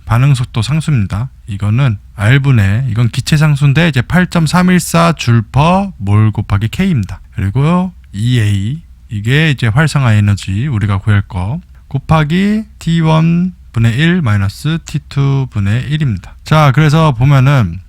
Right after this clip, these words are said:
요거를 이제 이에이를, 이에이를 기준으로 하면은 이에이는 엘엔 케이 원 분의 케이 투죠. 그리고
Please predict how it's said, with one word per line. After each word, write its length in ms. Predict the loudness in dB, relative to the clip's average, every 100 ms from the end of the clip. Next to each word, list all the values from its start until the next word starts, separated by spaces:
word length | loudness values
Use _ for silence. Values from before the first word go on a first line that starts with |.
| 0
요거를 680 | 2 4 2 4 4 4 2
이제 420 | 2 2 4 2
이에이를, 800 | 0 0 4 4 4 4 2 0 -6
이에이를 800 | -6 0 2 4 4 2 2 0
기준으로 400 | -2 0 2 4
하면은 440 | 2 2 0 -2 -6 -16
이에이는 840 | -6 -2 0 2 0 0 0 0 -4 -18 -4
엘엔 520 | 2 4 4 2 -2 -8
케이 280 | -6 -2 2
원 240 | 2 2 2
분의 260 | 2 0
케이 220 | -2 -4 -4
투죠. 460 | -6 -4 -2 -4 -8 -12
그리고 260 | -6 -4